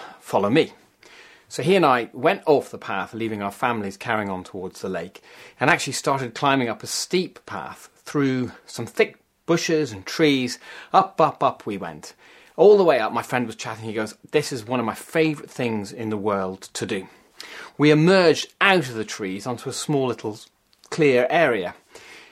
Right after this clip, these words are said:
My friend reached down, he said, "Take off your Crocs." I took off my Crocs, he took off his. He says, "Throw them over." We both threw them over the side. And he said to me, "I find the best thing to do is to take off my Crocs, because then the only thing I can do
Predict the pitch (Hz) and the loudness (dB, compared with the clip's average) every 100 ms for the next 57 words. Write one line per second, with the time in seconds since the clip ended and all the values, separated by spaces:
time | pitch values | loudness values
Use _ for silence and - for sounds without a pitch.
0 | _ 143 127 147 131 135 - - 113 117 | _ -2 2 2 4 2 2 -2 -4 -4
1 | 127 123 123 113 - 202 175 120 143 165 | -4 -2 -4 0 2 4 4 0 4 4
2 | 185 - - 117 113 117 107 113 107 151 | 4 -8 -8 -8 -6 -6 -4 -6 -4 -4
3 | 139 - 117 113 - 104 123 117 131 - | -4 -6 -10 -8 -8 -8 -8 -8 -8 -6
4 | 120 - - 240 226 170 135 127 175 208 | -6 -8 0 6 8 8 6 6 2 0
5 | - - - - _ 127 139 143 139 135 | -8 -20 -20 -20 _ -2 2 2 0 -4
6 | 117 101 101 98 - 107 98 113 - - | -2 -4 -6 -8 -6 -4 -4 -4 -10 -20
7 | - _ 139 156 180 151 143 135 135 - | -20 _ 4 4 4 0 -2 -2 -4 -4
8 | 143 165 170 160 139 151 147 214 - 139 | -2 2 2 2 0 0 2 0 -2 -6
9 | 117 113 110 - - 151 135 120 117 107 | -4 -4 -4 -8 -4 -4 -4 -6 -8 -6
10 | 113 104 - - 117 127 131 131 156 160 | -4 -6 -8 -8 -6 -2 0 4 4 4
11 | 139 123 131 120 107 - 180 135 101 117 | 2 -2 -4 -4 -2 0 2 0 -2 -8